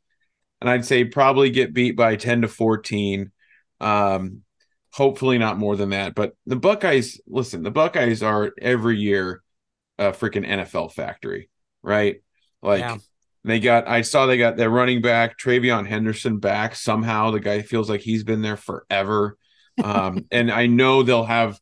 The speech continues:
Speaker 1: some new, a couple of new stud receivers 'cause they have those all the time now. And they just got the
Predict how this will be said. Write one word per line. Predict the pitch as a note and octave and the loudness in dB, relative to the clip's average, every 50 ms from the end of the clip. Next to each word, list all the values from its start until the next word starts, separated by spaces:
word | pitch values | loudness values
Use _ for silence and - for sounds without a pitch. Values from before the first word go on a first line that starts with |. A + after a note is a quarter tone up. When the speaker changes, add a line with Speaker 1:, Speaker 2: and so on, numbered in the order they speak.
| _ _ _ _ _ _ _ _ _ - - - - | _ _ _ _ _ _ _ _ _ -20 -20 -20 -16
Speaker 1:
some | - - - A2+ G#2+ A2 | -12 -8 -4 -4 -2 2
new, | A2+ A#2+ A#2+ A#2+ - | 2 4 4 4 2
a | - | 0
couple | - - B2+ A#2 A#2+ A#2 | -2 -4 -4 -2 0 -2
of | A2 G#2+ | 0 2
new | A2+ A#2 G#2+ | 0 0 0
stud | - - - - - A2+ A2+ A2+ | -2 -8 -10 -4 -2 -2 0 2
receivers | A#2+ B2+ B2 - C3+ B2 G#2+ F#2+ F#2 F#2+ G2+ G2 - | 0 0 0 0 -2 -2 0 0 -2 -6 -6 -6 -6
'cause | - A2 G2 | -4 -4 -2
they | F#2+ G2 G2 | -2 -2 0
have | G#2+ G#2 G2+ | 0 -2 -2
those | G#2+ G#2+ A#2 A#2+ A#2+ A2+ A#2+ | 0 0 2 2 2 2 0
all | - - G2+ F#2+ | -2 -2 -2 -2
the | F#2+ F#2+ | -2 -4
time | - - F#2+ F#2+ F#2+ | -6 -8 -6 -6 -4
now. | F#2+ F#2+ G2+ G#2+ A2 | -4 -4 -4 -2 -2
And | A2 | -2
they | A2 A2+ | -2 -2
just | G#2+ G#2+ A#2+ A#2+ A#2+ - | -2 -2 -4 -4 -2 -2
got | B2 A2+ - - | -2 -2 -2 -2
the | A2+ A2 G#2+ G#2 G2+ | -2 -2 -2 -2 -4